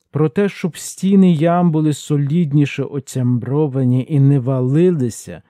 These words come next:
він не вважав собі в обов'язку. Най про це дбає поліція.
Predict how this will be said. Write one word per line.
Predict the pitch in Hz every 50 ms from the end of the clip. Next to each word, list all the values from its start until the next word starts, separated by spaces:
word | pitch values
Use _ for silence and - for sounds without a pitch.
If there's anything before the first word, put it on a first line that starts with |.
| _ _ _ _ _ _ _ _ _ _ _ -
він | 196 190 190 190 180 180
не | 180 175
вважав | 156 151 170 160 147 147 170 165 127 101
собі | - - - 110 95 107 104
в | 95 98
обов'язку. | 101 92 101 98 95 90 92 87 80 - - _ - 123 120 _ _ _ _ _ _ _ _ _ _ _ _ _ _ _ _ _ _ _ -
Най | 107 117 139 147 160 180 180
про | - - 175 180 160
це | - - 185 175
дбає | 156 143 120 120 123 127 135 143 143 139
поліція. | _ - 165 170 175 202 214 196 - - - - 92